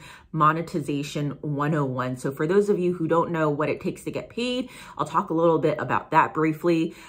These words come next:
I wanna talk about my strategy in terms of my approach to YouTube and how that's kind of actually shaped my strategy for cut flower farming as a whole.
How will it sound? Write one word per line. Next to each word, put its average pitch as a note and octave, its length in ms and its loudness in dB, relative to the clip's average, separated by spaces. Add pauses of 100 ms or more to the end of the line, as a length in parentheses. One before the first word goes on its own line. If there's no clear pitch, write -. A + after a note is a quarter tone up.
(140)
I - 20 -6
wanna E3 160 0
talk D#3 300 -2
about C#3 320 2
my C#3 100 -4
strategy G3+ 920 -2
in G3 100 -2
terms D#3+ 320 -6
of D3 100 -2
my C#3 180 0
approach - 500 -4
to A#3+ 100 -8
YouTube C4 420 0
and E3+ 120 -4
how F#3 200 0
that's - 280 -4 (100)
kind D4+ 300 -4
of F#4+ 80 -4
actually C4 420 0
shaped - 540 -6
my D#3 180 -6
strategy D3 540 -6
for - 160 -10
cut - 240 -12
flower C#3 260 2
farming C3 460 -6
as C3 180 -6
a A#2 60 -8 (200)
whole. A3 520 -2